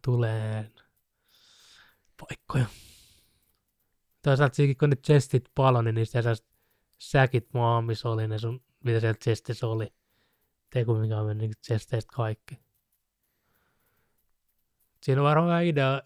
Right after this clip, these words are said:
enemmän siinä, tota, siinä aikarajallisessa, koska siinä sandboxissa, kun ei siellä niinku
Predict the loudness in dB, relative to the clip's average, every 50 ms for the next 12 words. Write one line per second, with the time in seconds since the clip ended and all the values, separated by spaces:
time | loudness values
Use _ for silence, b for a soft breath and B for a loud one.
0 | -4 -2 -2 -2 -2 -2 -2 -2 -2 -2 -2 -2 -2 -4 -4 -6 -6 -6 -4 -4
1 | -2 -2 -2 -2 -2 -6 -10 _ _ _ _ _ _ _ 2 4 4 4 4 4
2 | 2 0 0 -2 -2 -2 -2 -2 -2 -2 -2 -2 -4 -4 -4 -2 -2 -2 -2 -2
3 | -6 _ _ _ _ _ _ _ -6 0 4 4 4 4 4 2 0 -2 0 -2
4 | -6 -6 -2 -2 0 2 2 0 2 2 0 0 0 -2